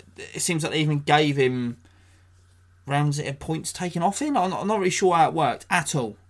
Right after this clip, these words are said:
I have no idea how they came to that, uh, how that scorecard was come to.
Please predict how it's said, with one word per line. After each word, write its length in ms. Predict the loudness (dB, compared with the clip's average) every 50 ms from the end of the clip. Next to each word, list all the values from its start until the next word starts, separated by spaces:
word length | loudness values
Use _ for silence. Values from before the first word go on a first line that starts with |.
| -10
I 100 | -6 -4
have 120 | -4 -2 -2
no 420 | -4 -4 -2 0 2 2 4 4
idea 480 | 2 2 0 0 0 0 0 -2 -4 -6
how 340 | -6 -4 -4 -2 -2 -4 -6 -6
they 180 | -6 -6 -6
came 260 | -6 -4 -6 -6 -6
to 100 | -6 -8
that, 240 | -8 -8 -8 -10 -12 -18 -20 -20 -20 -20 -20 -20 _ -8
uh, 140 | -4 -4 0
how 120 | 0 0 2
that 180 | 2 2 0
scorecard 540 | 0 -4 -4 -4 -4 -4 -4 -6 -6 -6 -6
was 160 | -8 -12 -12
come 220 | -8 -8 -8 -8 -8
to. 240 | -10 -12 -12 -12